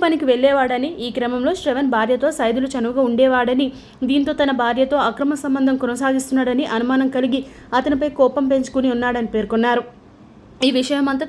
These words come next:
తన సొంత బామర్ది వెంకటేశ్వర్లు అలియాస్ వెంకటేష్కు చెప్పి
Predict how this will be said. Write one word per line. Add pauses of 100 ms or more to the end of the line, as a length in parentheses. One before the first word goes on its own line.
తన (100)
సొంత (120)
బామర్ది
వెంకటేశ్వర్లు (420)
అలియాస్ (460)
వెంకటేష్కు (120)
చెప్పి